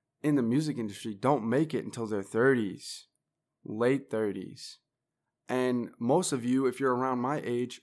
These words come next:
are, like, early twenties, mid twenties. You have so much time, and you could literally just do it for, not necessarily for fun. Like, if you wanna make money at it,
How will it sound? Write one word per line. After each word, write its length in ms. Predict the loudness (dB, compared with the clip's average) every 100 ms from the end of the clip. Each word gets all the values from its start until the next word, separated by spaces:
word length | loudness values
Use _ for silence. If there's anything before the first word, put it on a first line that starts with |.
| -2
are, 160 | 0
like, 280 | 2 0 -2 -2
early 320 | 0 0 -4
twenties, 680 | -4 -2 -2 -2 -6 -14 -6
mid 260 | -2 -4
twenties. 640 | -4 -4 -4 -6 -10 -18 -20 _ _ _ _ _ _ _ _ _
You 180 | -8 -4
have 160 | -4 -4
so 300 | -2 0 2
much 340 | 0 -2 -8
time, 640 | -6 0 2 2 0 -6 -8 _ _ _ _ _ _ _ 0
and 160 | 2
you 120 | 2 2
could 280 | 0 0
literally 460 | 2 2 4 2 0
just 320 | 0 -4 -2
do 200 | 0 2
it 140 | 0 -2
for, 440 | -6 -2 0 2
not 240 | 2 0
necessarily 580 | -2 -4 -4 0 0 0
for 200 | -2 -8
fun. 500 | -6 -2 0 0 -2
Like, 180 | -8 -12
if 100 | -10
you 80 | -6
wanna 180 | -2 -2
make 200 | -2 -4
money 300 | -4 -4 -4
at 180 | -6
it, 200 | -8 -10